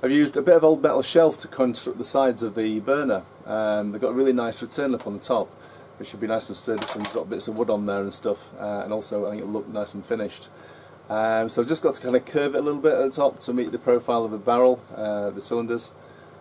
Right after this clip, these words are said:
uh, or the roof line. But I think they'll look really good, I like it. What better things to do at three o'clock in the morning in a freezing cold garage?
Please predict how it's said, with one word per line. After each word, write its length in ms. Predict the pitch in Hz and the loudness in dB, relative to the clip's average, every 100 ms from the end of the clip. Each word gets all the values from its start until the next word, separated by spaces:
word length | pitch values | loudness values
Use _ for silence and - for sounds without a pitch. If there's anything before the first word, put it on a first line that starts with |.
| - 104 | -12 -6
uh, 160 | 104 | -4
or 160 | 104 104 | -2 -2
the 80 | 101 | -4
roof 320 | 107 107 - | -4 -4 -2
line. 300 | 110 110 107 - - - - - - | -2 -2 -6 -16 -20 -20 -20 -20 -6
But 80 | 107 | -4
I 20 | |
think 140 | - - | -4 -6
they'll 100 | 92 | -4
look 120 | 95 | -4
really 100 | 98 | -4
good, 200 | 113 104 - - | -4 -8 -10 -10
I 40 | 107 | -6
like 220 | 104 - | -6 -6
it. 100 | - - - - - - - - - - - | -12 -14 -20 -20 -20 -20 -20 -20 -20 -20 -6
What 140 | 147 135 | -2 4
better 140 | 143 | 4
things 280 | 170 175 - | 4 2 2
to 80 | 147 | 6
do 300 | 165 160 151 | 10 10 10
at 80 | - | 8
three 160 | 170 | 4
o'clock 240 | 170 165 143 | 4 2 4
in 40 | |
the 60 | 143 | 6
morning 360 | 147 147 143 | 8 8 6
in 80 | 127 | 2
a 40 | |
freezing 540 | - - 339 214 143 131 | -4 -4 -2 2 2 4
cold 320 | 127 117 107 | 4 4 4
garage? 500 | 127 127 131 120 | 6 6 6 2